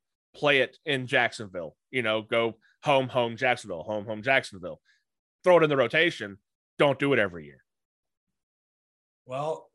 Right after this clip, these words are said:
Speaker 2: uh, variations on a theme. If, if the front offices from the S E C are listening, just like those from the N B A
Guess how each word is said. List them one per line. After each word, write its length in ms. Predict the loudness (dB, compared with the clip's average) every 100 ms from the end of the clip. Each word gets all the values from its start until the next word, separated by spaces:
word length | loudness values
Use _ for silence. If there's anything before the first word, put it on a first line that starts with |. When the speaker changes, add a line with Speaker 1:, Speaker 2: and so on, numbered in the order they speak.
| -8
Speaker 2:
uh, 280 | -4 -2 -4
variations 680 | -6 -4 -2 -2 -4 -6 -6
on 140 | -6
a 40 | -6
theme. 400 | -8 -8 -8 -10
If, 240 | -12 -12
if 180 | -12 -10
the 60 | -4
front 220 | 2 4
offices 420 | 4 0 -6 -8
from 160 | -8 -6
the 80 | -4
S 180 | -4
E 80 | -6
C 200 | -6 -2
are 120 | 0
listening, 380 | 0 0 -4 -6 -8 -8
just 180 | -2 2
like 180 | 2 4
those 240 | 4 4
from 140 | 2 -2
the 140 | 0
N 120 | -2
B 140 | -2 -2
A 240 | 0 -2